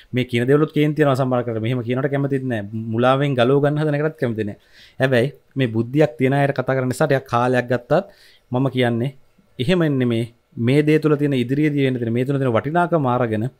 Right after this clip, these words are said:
ඔබ ඔබගේ ජීවිතේ යහපතට සැලසුම් කරන ගමනක් යන්න. මොන අසුභකාරී තත්ත්ව තිබ්බත්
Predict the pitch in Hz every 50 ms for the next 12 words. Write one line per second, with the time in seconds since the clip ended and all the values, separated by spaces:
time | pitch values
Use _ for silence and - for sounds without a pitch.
0 | _ _ _ _ 110 113 131 135 131 131 127 127 120 110 107 113 123 127 - 127
1 | 120 123 - _ _ _ _ _ - 107 107 127 131 131 131 135 135 113 - 110
2 | 113 117 - 127 123 113 117 110 107 107 107 107 110 107 101 _ - 101 101 101
3 | 101 - _ _ _ _ _ _ - 113 131 160 160 151 143 - 160 160 160 147
4 | 156 156 156 151 160 156 156 156 151 147 151 151 151 156 160